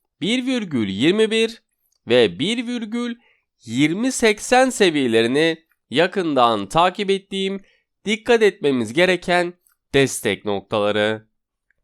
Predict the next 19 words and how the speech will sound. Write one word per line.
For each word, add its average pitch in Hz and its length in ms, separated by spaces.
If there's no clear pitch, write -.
Brent 247 400
petrol 302 420
tarafında 294 560
ise 208 500
geçtiğimiz 285 560
hafta 262 300
açıklanan 220 640
veriye 196 320
göre 139 500
Amerika 254 520
Birleşik 214 480
Devletleri'nde 156 1000
sekiz 262 560
adet 156 420
yeni 220 400
petrol 262 480
sondaj 196 600
kulesi 254 440
açılırken 190 800